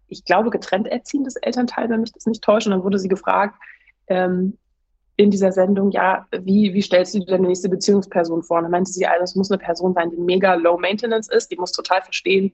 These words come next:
du bist nicht Stellenwert Nummer eins, sondern mein Kind steht immer an erster Stelle, egal was los ist, mein Kind kommt zuerst, weil mein Kind kann sich nicht um sich selbst kümmern.“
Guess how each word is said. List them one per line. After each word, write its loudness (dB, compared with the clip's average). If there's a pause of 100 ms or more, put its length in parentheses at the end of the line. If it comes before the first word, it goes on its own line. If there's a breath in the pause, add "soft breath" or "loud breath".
du 4
bist 0
nicht 0 (260 soft breath)
Stellenwert 4
Nummer 0
eins, 2
sondern 0
mein 0
Kind 2
steht -4
immer 4
an 0
erster -4
Stelle, 0
egal 0
was -4
los -4
ist, -6
mein -8
Kind -6
kommt -2
zuerst, -2
weil -12
mein -6
Kind 2
kann 4
sich -2
nicht -10
um -6
sich -10
selbst -6
kümmern.“ -2